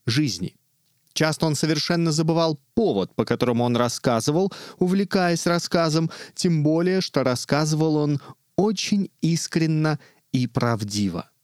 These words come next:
Так он сделал и теперь. Я про себя скажу. Вся моя жизнь сложилась так, а не иначе. Не от среды,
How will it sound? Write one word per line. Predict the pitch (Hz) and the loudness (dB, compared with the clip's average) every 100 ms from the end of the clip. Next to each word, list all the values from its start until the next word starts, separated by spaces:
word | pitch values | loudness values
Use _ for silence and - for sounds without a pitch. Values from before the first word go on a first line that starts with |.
| _ _ _ - | _ _ _ 0
Так | 160 196 - - - - | 0 0 -4 -16 -8 -2
он | 127 110 | 0 0
сделал | 101 104 123 143 151 143 - _ | -4 -2 0 0 0 -2 -6 _
и | 127 | -4
теперь. | - 117 101 - - _ _ - - - - _ _ _ _ _ | -4 -2 -4 -4 -12 _ _ -20 -20 -20 -20 _ _ _ _ _
Я | - 180 233 | -2 0 0
про | 233 | 0
себя | 214 240 196 123 | 0 0 2 0
скажу. | - 123 104 95 87 - _ _ _ | -2 -2 -2 -4 -8 -14 _ _ _
Вся | - 196 | -4 0
моя | 185 185 180 | 2 2 0
жизнь | 175 180 110 107 | 0 0 0 -2
сложилась | 98 - 123 139 147 123 110 - - | -2 -2 -2 0 0 0 -2 -6 -4
так, | 214 180 98 - - - _ | 0 0 -2 -10 -18 -20 _
а | - | -2
не | 120 127 | 0 0
иначе. | 156 180 131 - - - _ - - - | 0 0 -2 -4 -8 -8 _ -20 -20 -4
Не | 120 147 | 0 0
от | 156 | -2
среды, | - 175 180 175 208 101 | -2 0 0 0 0 -2